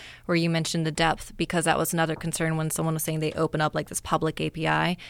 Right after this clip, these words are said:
and if someone could request, like, a recursive fields, and then they could lead to maybe, like, a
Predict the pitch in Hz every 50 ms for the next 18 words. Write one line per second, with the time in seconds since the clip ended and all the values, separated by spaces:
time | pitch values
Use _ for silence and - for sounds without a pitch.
0 | - - - - 185 180 170 165 - - 170 170 170 165 156 - - 175 165 156
1 | 156 151 - - - 170 156 151 160 - - - - 160 156 - 165 156 156 151
2 | - - - 165 160 156 - 165 151 151 151 - - - - - - - - -
3 | - - - - 202 190 175 160 156 156 - - - 160 165 160 156 156 156 -
4 | - 156 151 160 156 151 156 - - - 156 156 151 - - - - - - -
5 | 160 160 151 156 160 151 156 - - 156 151 151 147 151 151 151